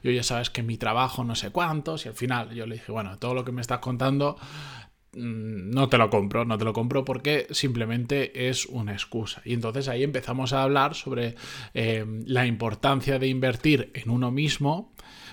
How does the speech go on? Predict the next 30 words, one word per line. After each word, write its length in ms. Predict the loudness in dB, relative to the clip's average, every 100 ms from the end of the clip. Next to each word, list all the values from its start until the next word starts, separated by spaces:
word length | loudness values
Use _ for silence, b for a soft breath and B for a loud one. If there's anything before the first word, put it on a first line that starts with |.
| -4
pero 340 | 0 2 0
cuánto 340 | 2 4 6 4
hay 80 | 2
que 140 | 2
invertir, 440 | 0 0 -2 -4
cómo 260 | 0 0 2
hay 100 | 0
que 100 | 0
invertirlo, 680 | 0 0 0 -2 0 0 0
de 100 | 0
qué 100 | 0
forma. 520 | 2 2 2 -4 -8 b
Y 140 | 2 6
eso 220 | 6 4
es 100 | 2
un 140 | 0
poco 240 | 0 0 0
lo 100 | 0
que 120 | -2
os 120 | -2
quiero 260 | 0 0 0
contar 360 | -2 0 6
hoy 240 | 8 8 4 B B -4
con 180 | 2 4
la 80 |
introducción 580 | 2 4 2 4 0 0
de 140 | 0 0
esta 500 | 0 2 2 2 -2
pequeña 400 | -4 0 0 0
historia. 560 | 2 4 6 4 0